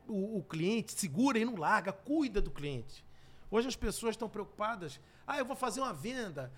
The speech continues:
Não, hoje a venda online. Entendeu? Os caras acham que a internet vai resolver tudo. Nada substitui, nada vai substituir a capacidade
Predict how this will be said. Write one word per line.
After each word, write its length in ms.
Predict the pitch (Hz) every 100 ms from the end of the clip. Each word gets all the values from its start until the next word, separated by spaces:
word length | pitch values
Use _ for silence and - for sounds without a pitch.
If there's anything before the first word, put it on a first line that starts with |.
| - -
Não, 180 | 349 294
hoje 240 | 311 269
a 60 | 240
venda 380 | 170 269 226
online. 920 | 254 208 170 226 247 226 196 151 127 113 - - - - -
Entendeu? 300 | - 208 254
Os 100 | -
caras 240 | 262 233
acham 140 | 247 -
que 40 |
a 40 | 247
internet 420 | - 190 226 -
vai 120 | 240
resolver 380 | 226 208 208 240
tudo. 440 | - 185 226 156 131 -
Nada 480 | 175 214 269 220 226
substitui, 920 | - 202 190 196 - 131 147 175 135 110 - - - -
nada 500 | 139 185 135 120 - - - - -
vai 240 | 120 165 196
substituir 880 | - 160 165 156 180 135 156 170 131 -
a 100 | -
capacidade 920 | 156 185 - 190 - 139 175 180 120